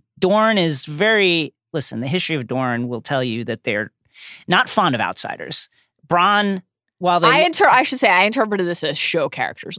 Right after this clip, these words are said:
Speaker 2: only.
Speaker 1: All right.
Speaker 2: So
Speaker 1: I think
Speaker 2: thus
Speaker 1: you'd have to,
Speaker 2: the
Speaker 1: I think you'd
Speaker 2: elimination of actual Dornish characters.
Speaker 1: Yeah, I think you'd have to, they'd, we'd have to, like, invent some living Dornish character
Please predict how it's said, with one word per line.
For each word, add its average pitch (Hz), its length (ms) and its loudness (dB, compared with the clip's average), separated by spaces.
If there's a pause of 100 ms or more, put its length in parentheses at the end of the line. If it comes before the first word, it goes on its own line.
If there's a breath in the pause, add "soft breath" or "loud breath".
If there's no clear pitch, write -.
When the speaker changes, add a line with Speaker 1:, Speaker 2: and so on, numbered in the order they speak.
(120)
Speaker 2:
only. - 240 -14 (360)
Speaker 1:
All 247 60 0
right. 196 80 2
Speaker 2:
So 170 480 2 (380)
Speaker 1:
I 185 160 4
think 214 160 -2
Speaker 2:
thus 208 160 6
Speaker 1:
you'd 190 40 2
have 190 100 0
to, 185 60 0
Speaker 2:
the 165 380 2 (120)
Speaker 1:
I 190 120 0
think 214 180 0
you'd 226 80 4
Speaker 2:
elimination 185 520 2
of 160 80 2
actual 165 360 0
Dornish 151 380 -6
characters. 170 320 0
Speaker 1:
Yeah, - 0 -
I 175 100 0
think 190 160 0
you'd 202 120 4
have 185 160 4
to, 185 120 -2
they'd, 165 260 2
we'd 170 200 0
have 180 220 2
to, 180 120 2
like, 151 380 0
invent 151 480 0 (300)
some 131 300 -2
living 135 380 0
Dornish 123 600 0
character 120 540 0